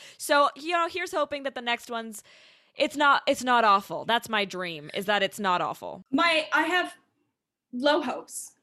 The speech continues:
Speaker 2: I, I have
Speaker 1: That's
Speaker 2: very
Speaker 1: fair.
Speaker 2: low expectations because, you know, they, they hurt me with the last two. They hurt
Speaker 1: Yeah,
Speaker 2: me.
Speaker 1: they, they
Speaker 2: They
Speaker 1: cut
Speaker 2: hurt me a
Speaker 1: deep.
Speaker 2: lot.
Speaker 1: Yeah, they cut deep with those.
Speaker 2: Um, they, they told me that, like, these people I looked up to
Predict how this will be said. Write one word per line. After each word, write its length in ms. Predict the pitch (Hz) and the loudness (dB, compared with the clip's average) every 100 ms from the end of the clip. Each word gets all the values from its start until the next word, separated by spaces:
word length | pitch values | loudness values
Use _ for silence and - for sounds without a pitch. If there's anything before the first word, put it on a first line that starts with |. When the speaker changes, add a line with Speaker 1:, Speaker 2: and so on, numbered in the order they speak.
| - | -2
Speaker 2:
I, 380 | 240 240 233 - | 0 2 0 -2
I 60 | |
have 100 | 247 | 0
Speaker 1:
That's 220 | 233 240 262 | 0 2 2
Speaker 2:
very 140 | 277 | 2
Speaker 1:
fair. 60 | 285 | 0
Speaker 2:
low 180 | 240 240 | -2 -2
expectations 1040 | 233 - 233 - 226 - - 202 226 - - - _ - | -6 -8 -8 -8 -12 -12 -14 -12 -12 -14 -16 -20 _ -10
because, 580 | 254 247 226 214 - - | -4 0 0 -2 -10 -12
you 180 | 220 226 | -8 -4
know, 280 | 208 190 233 | -4 -4 -4
they, 360 | 214 226 220 202 - | -2 -2 -2 -6 -4
they 120 | 269 | -2
hurt 240 | 285 339 | 0 -2
me 180 | 262 240 226 | -4 -8 -10
with 100 | 226 | -12
the 60 | |
last 360 | 233 180 - - | -10 -10 -10 -12
two. 160 | 226 165 - | -14 -14 -10
They 100 | 226 | -6
hurt 60 | 320 | -2
Speaker 1:
Yeah, 100 | 285 | -2
Speaker 2:
me. 260 | 294 302 | 0 0
Speaker 1:
they, 220 | 294 294 285 | 4 4 2
they 60 | |
Speaker 2:
They 60 | 302 | 0
Speaker 1:
cut 120 | 302 311 | 2 2
Speaker 2:
hurt 20 | 330 | 2
me 60 | |
a 40 | 285 | 0
Speaker 1:
deep. 60 | |
Speaker 2:
lot. 280 | 220 254 302 _ | 0 -4 -6 _
Speaker 1:
Yeah, 200 | - 247 208 233 | -2 -2 -2 -2
they 100 | 254 | 0
cut 180 | 277 - | 2 4
deep 80 | 262 | 4
with 220 | 254 247 | 4 4
those. 180 | - 240 226 | 4 2 -2
Speaker 2:
Um, 100 | - _ _ 247 | -10 _ _ -2
they, 300 | 285 277 277 | 4 4 4
they 180 | 254 302 | 2 0
told 340 | - 277 277 269 | 0 0 0 -2
me 180 | 277 269 | -6 -2
that, 240 | 240 226 226 | -2 -4 -6
like, 220 | 220 226 | -8 -8
these 160 | 226 - | -14 -12
people 220 | 220 _ _ 226 | -14 _ _ -12
I 180 | 214 | -8
looked 260 | 208 208 202 | -8 -10 -6
up 200 | 202 - | -8 -8
to 420 | - 220 233 294 | -8 -6 -6 -8